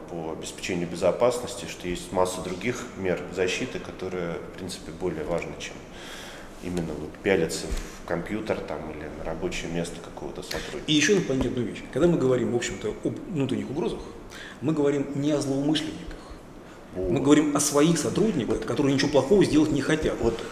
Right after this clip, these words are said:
Speaker 2: Просто какую-то глупость.
Speaker 1: Я,
Speaker 2: Почему-то
Speaker 1: я
Speaker 2: они
Speaker 1: как раз
Speaker 2: могут
Speaker 1: хотел
Speaker 2: сделать.
Speaker 1: сказать, что, на мой взгляд, организационные меры, они направлены, как правило, на, э, работу с, э, сознательным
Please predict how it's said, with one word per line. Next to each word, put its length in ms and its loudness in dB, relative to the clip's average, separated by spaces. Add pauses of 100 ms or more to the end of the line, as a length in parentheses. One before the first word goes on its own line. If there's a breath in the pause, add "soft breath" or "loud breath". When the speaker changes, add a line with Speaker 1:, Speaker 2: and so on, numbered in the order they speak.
(120)
Speaker 2:
Просто 260 10
какую-то 300 4
глупость. 520 6
Speaker 1:
Я, 80 10
Speaker 2:
Почему-то 140 10
Speaker 1:
я 60 12
Speaker 2:
они 80 10
Speaker 1:
как 160 6
раз 120 12
Speaker 2:
могут 140 4
Speaker 1:
хотел 160 6
Speaker 2:
сделать. 140 -2
Speaker 1:
сказать, 280 6
что, 200 -4
на 100 4
мой 220 6
взгляд, 560 6 (560 loud breath)
организационные 880 6
меры, 360 10
они 680 6
направлены, 640 10
как 240 0
правило, 500 8
на, 680 6 (560)
э, 60 2
работу 440 6
с, 340 -2
э, 200 2
сознательным 720 6